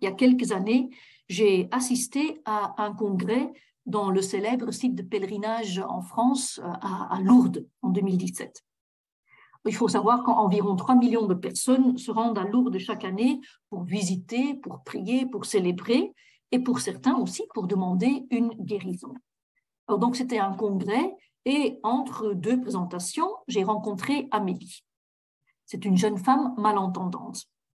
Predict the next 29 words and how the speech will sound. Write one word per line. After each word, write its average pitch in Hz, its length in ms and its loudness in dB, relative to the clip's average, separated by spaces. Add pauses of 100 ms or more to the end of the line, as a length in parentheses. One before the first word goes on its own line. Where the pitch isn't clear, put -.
(460)
Et 220 40 2
nous 214 180 6
avions 247 260 4
commencé 214 480 2
à 220 80 2
discuter, 196 800 -2
et 220 80 6
elle 208 180 2
me 196 80 0
disait 196 580 0 (120)
clairement 247 560 -2
qu'elle 196 260 -4
n'était 208 240 -4
pas 294 160 0
venue 214 420 0
à 180 100 -2
Lourdes 190 520 -2 (320)
dans 175 200 -2
l'espoir 262 640 -4
d'être 196 380 -4
guérie 240 560 2
de 208 80 -4
sa 185 140 -4
surdité. 180 680 -4 (880)
Et 208 60 0
moi, 247 160 2
je 269 120 -4
lui 202 140 -2
disais, « 220 480 -2